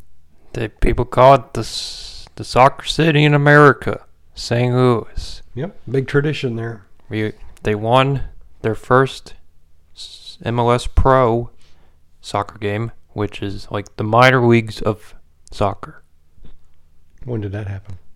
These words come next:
Speaker 1: Yesterday.
Speaker 2: Oh, I didn't know that. Okay, that's great.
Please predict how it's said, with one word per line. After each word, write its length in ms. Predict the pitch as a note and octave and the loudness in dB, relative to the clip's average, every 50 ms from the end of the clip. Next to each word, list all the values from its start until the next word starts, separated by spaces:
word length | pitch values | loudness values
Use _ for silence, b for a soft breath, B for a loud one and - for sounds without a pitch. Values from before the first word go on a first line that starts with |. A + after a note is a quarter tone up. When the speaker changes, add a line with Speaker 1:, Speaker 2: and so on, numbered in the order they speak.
| - - - - - - | -14 -14 -14 -14 -6 0
Speaker 1:
Yesterday. 580 | - A#2 B2 - - E3+ D#3 D3 A#2 G2 - - - - - - - - - - - - - | 2 4 4 4 2 0 2 4 2 2 0 -8 -18 -18 -20 -20 -20 -20 -18 -16 -14 -14 -12
Speaker 2:
Oh, 60 | G#2+ | -10
I 20 | G2 | -10
didn't 180 | G2 G2+ G2+ | -8 -8 -8
know 160 | G2+ A#2 B2 A#2+ | -8 -10 -10 -12
that. 140 | A2 G2 - - | -14 -14 -12 -12
Okay, 260 | B2+ - - A2+ A2 G#2+ - - - - - - - - - - | -10 -8 -8 -8 -8 -10 -12 -16 -16 -16 -14 -16 -16 -18 -18 -18
that's 160 | A#2 A#2+ - | -18 -16 -14
great. 300 | - A2 C3 C#3+ C#3+ - | -12 -12 -10 -10 -12 -14